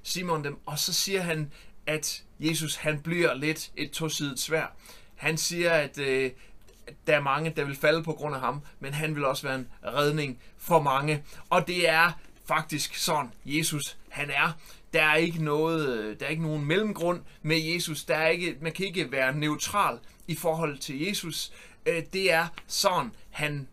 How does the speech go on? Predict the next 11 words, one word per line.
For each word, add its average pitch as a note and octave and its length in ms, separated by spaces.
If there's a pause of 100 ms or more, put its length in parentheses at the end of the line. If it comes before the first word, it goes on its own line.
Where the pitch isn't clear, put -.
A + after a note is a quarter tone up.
(140)
det, E3+ 220
det G#3 80
er F#3+ 40
hans D#3+ 240
natur, F3+ 440
det D#3 140
er D#3 40
den, F3+ 160
han E3 200
er. D#3 180 (540)
Øhm, C#3+ 600